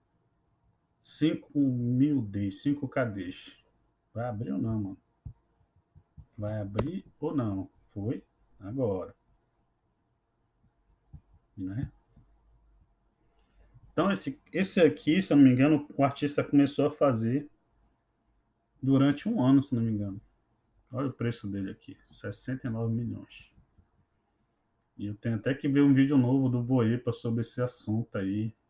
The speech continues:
Ele diz que já ganhou o primeiro. Cadê o resto? Ai, ai, ai. Só tem esse.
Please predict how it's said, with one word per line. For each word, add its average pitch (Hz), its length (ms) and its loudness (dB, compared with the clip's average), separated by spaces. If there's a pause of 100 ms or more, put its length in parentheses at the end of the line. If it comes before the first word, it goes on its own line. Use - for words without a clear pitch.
(480)
Ele 104 240 -12
diz 107 220 -12
que 107 160 -6
já 113 180 -4
ganhou 120 340 -2
o - 20 -8
primeiro. 113 340 -6
Cadê 208 280 -8
o 208 60 -2
resto? 196 440 -4 (1300)
Ai, 104 240 -14
ai, 101 300 -12
ai. 107 500 -12 (300)
Só - 200 -12
tem - 300 -8
esse. - 280 -10